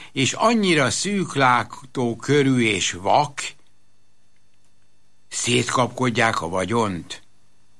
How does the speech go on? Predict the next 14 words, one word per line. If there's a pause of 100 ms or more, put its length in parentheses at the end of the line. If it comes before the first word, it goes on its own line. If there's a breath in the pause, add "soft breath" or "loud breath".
(300)
Abban
a
pillanatban,
ahogy
lehunja
a
szemét, (240 loud breath)
elherdálják,
ellopják,
tönkreteszik, (260 loud breath)
méltatlan
örökösök
lesznek. (440 loud breath)
Igen,